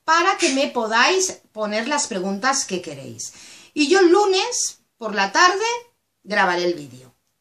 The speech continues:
¿vale? Entonces, y luego pues ya está. Evidentemente, si son muchas preguntas, pues para no hacer un vídeo súper largo, voy a tener que hacer algún otro vídeo.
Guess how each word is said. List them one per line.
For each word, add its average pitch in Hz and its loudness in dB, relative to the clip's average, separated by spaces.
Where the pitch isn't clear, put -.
¿vale? 208 -4
Entonces, 190 -4
y 226 -6
luego 226 -2
pues 240 -4
ya - -8
está. 139 -8
Evidentemente, 262 0
si 254 2
son 247 4
muchas 269 0
preguntas, 285 2
pues 190 0
para 185 2
no 202 0
hacer 240 2
un 233 8
vídeo 240 0
súper 185 2
largo, 294 2
voy 220 -2
a 220 2
tener 220 -4
que 233 -4
hacer 240 -4
algún 196 -2
otro 190 -4
vídeo. 156 -8